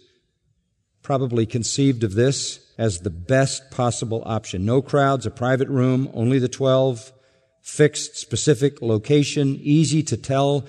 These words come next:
the leaders exactly where they're going to be. But our Lord knows that. And he knows what Satan wants, and he knows what Judas is thinking. So,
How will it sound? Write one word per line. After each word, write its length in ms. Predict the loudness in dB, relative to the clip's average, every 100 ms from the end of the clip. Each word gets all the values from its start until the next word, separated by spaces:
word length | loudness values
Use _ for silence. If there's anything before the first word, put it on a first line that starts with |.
| -12 -4
the 80 |
leaders 460 | 2 4 4 2 0
exactly 720 | -10 -4 0 -2 -2 -2 0
where 580 | -2 -2 2 2 0 -4 -14 _
they're 160 | -4 -2
going 320 | -2 -2 -4
to 120 | -6
be. 320 | -10 -12 -14 _ _ _ _ _ _ _ _ _ _ _ _ _ _ _ _ _ _ _ _ _ _ _ _ _ -2
But 180 | 0
our 160 | 0 0
Lord 220 | -2 -2
knows 240 | -2 -2 -4
that. 260 | -14 -18 _ _ _ _ _ _ _ _ _ _ _ _ _ _ _
And 100 | -2
he 120 | 0 2
knows 800 | 4 4 4 2 -2 -10 -16 _ _ _ _
what 160 | -6 -2
Satan 340 | -2 -2 0
wants, 360 | 0 0 -2 -8
and 200 | -2 0
he 60 |
knows 520 | 2 2 2 0 -10 -16 _ _ _ _ _ _
what 200 | -4 -4
Judas 440 | 0 0 2 -2 -6
is 240 | -8 -6
thinking. 460 | -6 -6 -8 -20 _ _ _
So, 540 | -14 -8 -6 -8 -10